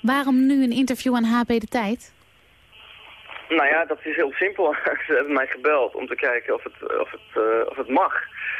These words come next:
Speaker 2: En dat heb ik gedaan. Eh, en, eh, zij beschouwen dat als een soort van comeback. Omdat ik, eh, met name iedere week, eh, bij het T V-programma De Halve Maan, eh, aanwezig ben als vaste panelist. En daardoor hebben ze,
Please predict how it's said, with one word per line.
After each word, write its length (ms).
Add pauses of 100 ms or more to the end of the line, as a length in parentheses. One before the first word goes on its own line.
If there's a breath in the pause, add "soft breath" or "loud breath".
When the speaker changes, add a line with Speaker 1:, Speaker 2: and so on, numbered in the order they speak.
(140 loud breath)
Speaker 2:
En 80
dat 120
heb 100
ik 80
gedaan. 480
Eh, 840
en, 60 (360)
eh, 320
zij 180
beschouwen 420
dat 100
als 160
een 100
soort 340
van 140 (120)
comeback. 500 (560 loud breath)
Omdat 260
ik, 120
eh, 140 (680)
met 200
name 420
iedere 280
week, 360
eh, 240 (140)
bij 200 (100)
het 100
T 20
V-programma 500
De 100
Halve 340
Maan, 320 (180)
eh, 180 (300)
aanwezig 540
ben 240
als 200
vaste 260
panelist. 600 (720 loud breath)
En 140
daardoor 500
hebben 180
ze, 460